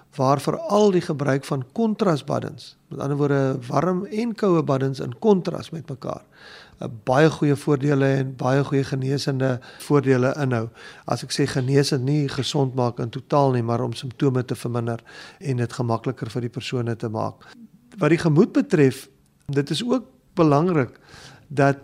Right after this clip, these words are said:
wanneer ons in hierdie ysbaddens verkeer, die dopamienkonsentrasie tot tweehonderdvyftig persent kan verhoog volgens navorsing. En dit beteken, ons weet dat die dopamien is ons feeling good,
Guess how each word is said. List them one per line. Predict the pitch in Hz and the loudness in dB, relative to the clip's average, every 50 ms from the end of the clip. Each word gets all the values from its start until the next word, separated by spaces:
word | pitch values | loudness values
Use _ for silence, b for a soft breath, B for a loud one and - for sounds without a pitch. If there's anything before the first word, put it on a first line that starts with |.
| - - | -12 -6
wanneer | - 139 147 185 202 196 | -2 0 2 4 4 6
ons | 185 180 170 147 139 185 | 4 4 2 0 -4 -8
in | 170 165 151 | -6 -4 -2
hierdie | 147 143 147 156 156 | 0 2 2 0 0
ysbaddens | 151 156 160 143 139 143 139 135 135 131 127 117 - - - - 151 - - | 2 0 0 2 2 2 2 4 2 0 -2 -4 -8 -10 -10 -12 -12 -14 -10
verkeer, | - - - - - - 226 175 135 135 139 - B B B B B B B B | -10 -10 -10 -10 -8 -2 0 0 0 0 -4 -10 B B B B B B B B
die | 131 147 139 139 135 | -16 -10 -6 -6 -4
dopamienkonsentrasie | 117 123 147 170 170 196 165 147 143 170 196 202 196 - 180 160 135 165 147 - 151 147 143 147 131 143 135 | 0 2 0 2 4 2 2 2 2 2 0 0 0 0 -2 0 0 -4 -4 0 0 0 0 0 -2 -4 -4
tot | - 160 156 - | -2 -4 -4 -2
tweehonderdvyftig | - 202 196 190 185 180 170 175 165 - - 175 165 156 - 175 - - | 0 2 2 4 4 2 0 -2 -8 -6 -2 0 0 0 0 -4 -8 -6
persent | - 151 127 - 160 147 139 131 123 - B B B B | -8 -8 -6 -4 -2 -2 -2 -2 -4 -10 B B B B
kan | B 151 147 139 | B -2 -2 -2
verhoog | 131 - 135 131 127 151 170 180 185 175 | -2 -2 -2 0 2 4 4 4 2 0
volgens | - - 185 175 170 185 160 135 | -2 -2 -2 0 0 0 -2 0
navorsing. | 139 131 127 127 123 - 147 135 113 - 110 107 - - B B B B B B B B | 0 0 0 0 0 -2 -6 -8 -8 -8 -14 -16 -18 -20 B B B B B B B B
En | B - 147 139 131 | B -4 -4 -2 2
dit | 123 170 190 - | 2 2 2 2
beteken, | 240 - - - 196 175 165 165 - 165 156 143 143 147 - | -2 -4 0 2 2 2 2 2 0 -2 -2 -2 -4 -6 -6
ons | - 170 190 190 170 143 | -2 0 0 0 0 0
weet | 151 160 160 143 127 | 2 2 2 2 2
dat | 139 131 127 127 | 2 0 0 -2
die | - 139 127 113 | -4 -6 -6 -2
dopamien | 113 139 165 160 - 175 160 156 156 147 | 0 0 0 0 0 0 2 2 2 4
is | 147 135 120 127 | 2 2 2 0
ons | 131 131 120 113 - - - - - - - | -2 -2 -4 -4 -8 -10 -10 -12 -12 -14 -8
feeling | - - 170 160 160 156 151 139 120 | 0 2 4 4 4 2 2 2 4
good, | 147 160 156 156 - - | 6 6 6 6 2 -6